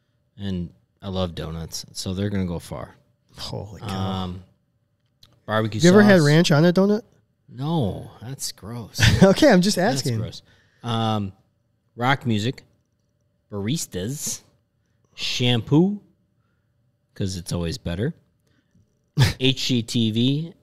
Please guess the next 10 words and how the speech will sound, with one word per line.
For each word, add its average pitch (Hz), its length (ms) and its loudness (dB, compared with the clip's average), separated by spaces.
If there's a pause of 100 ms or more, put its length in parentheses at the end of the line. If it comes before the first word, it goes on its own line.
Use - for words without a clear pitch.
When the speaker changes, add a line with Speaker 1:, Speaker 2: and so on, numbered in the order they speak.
Speaker 1:
and 131 640 0
bartenders. 98 1040 0 (2000)
Speaker 2:
All 156 80 2
right. 135 60 6
Speaker 1:
Coming 135 160 0
out 131 200 2
of 156 80 -2
it 170 100 2
all, 143 540 -4 (760)
Speaker 2:
Donuts. 98 640 -8